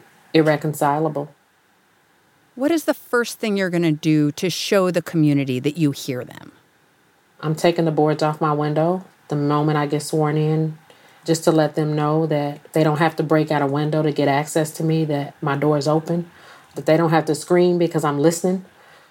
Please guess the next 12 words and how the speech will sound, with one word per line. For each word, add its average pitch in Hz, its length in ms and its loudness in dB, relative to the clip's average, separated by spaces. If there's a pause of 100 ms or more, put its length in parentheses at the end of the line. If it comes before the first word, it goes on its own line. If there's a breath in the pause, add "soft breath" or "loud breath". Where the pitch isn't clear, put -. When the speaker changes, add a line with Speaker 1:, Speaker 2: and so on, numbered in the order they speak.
(200 soft breath)
Speaker 1:
And 151 140 0
I 143 60 0
think 156 260 2
it 147 100 0
just 151 200 -2
starts 151 340 0
with 156 100 0
me 156 480 0
extending 156 640 2
that 147 200 -2
first 151 260 0
hand 156 420 0